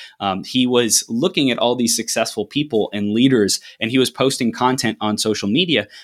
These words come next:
but he wasn't really making the impact that he knew he was capable of making. And because we said, "Hey, what,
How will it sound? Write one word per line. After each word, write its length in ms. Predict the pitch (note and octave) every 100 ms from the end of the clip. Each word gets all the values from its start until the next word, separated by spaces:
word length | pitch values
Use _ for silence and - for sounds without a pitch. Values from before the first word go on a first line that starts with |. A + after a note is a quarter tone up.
| _
but 80 | C3
he 80 | D3
wasn't 300 | G#3 A3 B2
really 420 | B2 E3 E3 D3
making 380 | C#3 C3+ B2+ A#2
the 120 | A2+
impact 560 | B2+ B2 B2 A2 G2 _
that 140 | A2
he 120 | A#2+ G#2+
knew 200 | A2 A2
he 120 | G2+
was 120 | F#2+
capable 540 | - G#2+ G#2+ G#2 G#2 -
of 160 | F#2+
making. 460 | F#2+ G2 G2+ F2+ F2+ _ - _
And 200 | G#2+ G2+
because 420 | G#2+ - D#3 C#3 - _ _
we 80 | B2
said, 280 | - B2 A#2
"Hey, 200 | C3 G#2+
what, 340 | G2 B2+ -